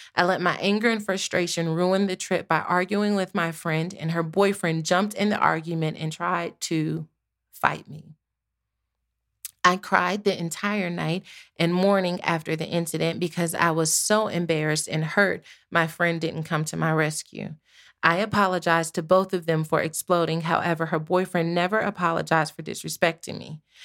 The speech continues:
I realize my hurt and anger comes from fear of abandonment. I realize that this in is, this is an area I have to put before my God. My question is, do I go back into this friendship? We haven't spoken in a few days since the incident. I don't have the courage and I feel so hurt.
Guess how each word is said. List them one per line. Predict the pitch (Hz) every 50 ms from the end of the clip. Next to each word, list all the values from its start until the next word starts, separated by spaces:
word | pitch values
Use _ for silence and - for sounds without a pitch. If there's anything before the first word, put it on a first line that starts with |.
| - - -
I | -
realize | 180 175 196 202 214 208 208 208 208 214
my | 190 185
hurt | 175 185 170 175 - 202
and | 202 -
anger | - 170 165 165 160
comes | 160 - 165 156 156 -
from | 170 165 160 156 -
fear | 170 165 165 156
of | - 147 156 147
abandonment. | 156 151 156 175 165 165 160 156 156 156 135 - - - - - - - -
I | -
realize | 165 165 180 180 175 175 175 170
that | 175 165 160 -
this | 190 196 -
in | 208 202 202
is, | 190 185 180 165 _ _ - 175
this | 165 196 202 214 214 -
is | 170 185 180
an | 180 -
area | - 175 170 170 170 170 160
I | - 165
have | 170 170 170 170
to | 160 156
put | 160 - 170 165
before | - 170 160 - 165 165
my | 170 165 165 165
God. | 170 175 180 185 185 180 - _ _ -
My | 202 180 175 175
question | - - - 226 220 220 - - - 175
is, | 160 156 156 160 156
do | - 170 170
I | 175 170 170
go | 165 165 160
back | 160 160 165 165 165 -
into | 175 165 156 165 160
this | 160 156 156 -
friendship? | - - 170 160 156 156 - - 139 131 139 - _ - - - _ - -
We | 175
haven't | 175 185 180 185 214 220 208
spoken | - 202 190 190 - 180
in | 175 170 170
a | 165
few | 160 - - 170
days | 165 160 156 156 151 -
since | 160 151 147 -
the | - - -
incident. | - 160 156 - - 143 139 120 - - 156 _ - - - - -
I | - 180
don't | 175 165 143 196
have | 190 196 185 -
the | 208 202
courage | - - 190 165 170 170 170 -
and | - 170 165
I | 151 160
feel | 156 - - 175 165 160
so | 165 - - - 190 202 196
hurt. | 180 - - 170 160 160